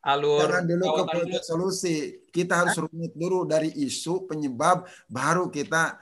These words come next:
Speaker 2: solusi. <laughs> Nah,
Speaker 1: Oke,
Speaker 2: itu.
Speaker 1: oke.
Speaker 2: Jadi
Speaker 1: Ya,
Speaker 2: seringkali
Speaker 1: siap, Pak.
Speaker 2: kita dari sisi loncat ke solusi, ternyata itu bukan masalah. Nah, gitu. Makanya
Speaker 1: <laughs>
Speaker 2: saya di-, di-, diruntutkan dari masalah, penyebab, nah baru ke solusinya.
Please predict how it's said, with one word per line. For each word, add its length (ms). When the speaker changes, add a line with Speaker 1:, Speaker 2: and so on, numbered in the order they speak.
Speaker 2:
solusi. 560
<laughs> 80
Nah, 380
Speaker 1:
Oke, 160
Speaker 2:
itu. 160
Speaker 1:
oke. 240
Speaker 2:
Jadi 160
Speaker 1:
Ya, 160
Speaker 2:
seringkali 100
Speaker 1:
siap, 220
Pak. 80
Speaker 2:
kita 100
dari 140
sisi 160
loncat 400
ke 100
solusi, 480
ternyata 380
itu 160
bukan 160
masalah. 420
Nah, 380
gitu. 320
Makanya 320
Speaker 1:
<laughs> 160
Speaker 2:
saya 300
di-, 160
di-, 240
diruntutkan 800
dari 240
masalah, 560
penyebab, 420
nah 140
baru 260
ke 140
solusinya. 680